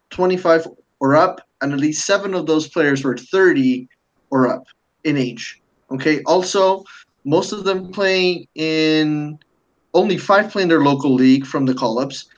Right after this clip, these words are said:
Most of them play in Europe and Asia, and in top, first division, top leagues in Europe, I think I only counted one, maybe two. So it kinda made me feel like it was a similar, a,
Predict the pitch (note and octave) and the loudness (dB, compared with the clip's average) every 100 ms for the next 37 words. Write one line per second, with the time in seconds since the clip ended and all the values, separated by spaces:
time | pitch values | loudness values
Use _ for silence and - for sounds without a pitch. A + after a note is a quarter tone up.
0 | _ _ _ _ - D3 F3+ G3 F#3+ F3+ | _ _ _ _ -4 -2 -2 -2 -2 0
1 | F#3+ E3 D#3 F3 F3+ F3+ - C3 C#3 D#3+ | 0 0 0 2 2 2 -4 -2 0 0
2 | E3 F#3+ F#3+ F#3 _ _ _ - D#3 D3 | -2 -2 -4 -8 _ _ _ 0 0 0
3 | C#3 C3+ F3+ F#3 F#3+ - - A3 A3 F#3+ | -2 0 4 4 0 -10 -4 -4 -4 -2
4 | F#3 G3 G#3+ F#3+ F#3 F3+ F3+ F3+ E3+ E3+ | 0 0 -2 -6 -8 -2 0 2 0 -4
5 | - D3+ C#3+ C#3+ E3+ E3+ - _ _ _ | -8 -8 -4 0 0 0 -4 _ _ _
6 | _ _ D3 C#3 - F#3+ F#3+ E3+ D#3+ D#3 | _ _ -6 -4 -4 -6 0 2 2 0
7 | C#3 E3+ D#3 C#3+ C3+ - C3 D3 D#3 D#3 | -4 -4 -2 -2 -4 -8 0 4 4 4
8 | D#3 C#3 C#3+ C#3+ C3+ C3 - B2 - _ | -2 -4 0 0 0 -4 -4 -6 -8 _
9 | _ _ _ _ - F#3+ F#3 A3+ A3+ G#3 | _ _ _ _ 0 0 2 0 0 0
10 | G3+ F#3+ F#3 F#3 F3+ - F#3 F#3 F#3 F3 | -2 -4 -4 -4 -6 -12 0 2 4 4
11 | D3+ C#3 - D#3 D3+ C#3+ C#3 - F#3 F3 | 4 0 -4 -2 -2 -4 -6 -2 -2 0
12 | F3 E3 D#3+ - D#3+ | 0 0 -2 -6 -8